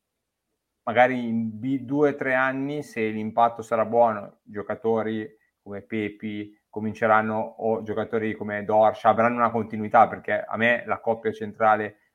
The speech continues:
Dorsch, eh, Maier a me fa impazz-, cioè, tec-, teoricamente fa impazzire. Il problema è che poi purtroppo dobbiamo trovare due volte in cui abbiano, in cui giochino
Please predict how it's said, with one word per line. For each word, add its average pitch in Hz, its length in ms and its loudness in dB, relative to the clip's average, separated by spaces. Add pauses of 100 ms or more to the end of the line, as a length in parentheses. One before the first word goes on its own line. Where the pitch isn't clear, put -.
(220)
Dorsch, 110 540 0
eh, 110 180 0 (300)
Maier 120 460 -2
a 98 100 -12
me 104 120 -4
fa 107 100 -6
impazz-, 101 340 -8
cioè, 107 280 -2 (120)
tec-, - 280 -6 (380)
teoricamente 135 800 0
fa 113 120 -4
impazzire. 104 760 -4
Il 98 60 -8
problema 113 260 -4
è 107 40 -4
che 104 80 -6
poi 110 240 -2
purtroppo 113 400 -4
dobbiamo 104 200 -4
trovare 104 400 -2
due 110 200 0
volte 110 340 0
in 104 80 -8
cui 107 140 -4
abbiano, 98 460 -6 (300)
in - 60 -20
cui 113 160 -8
giochino 113 640 0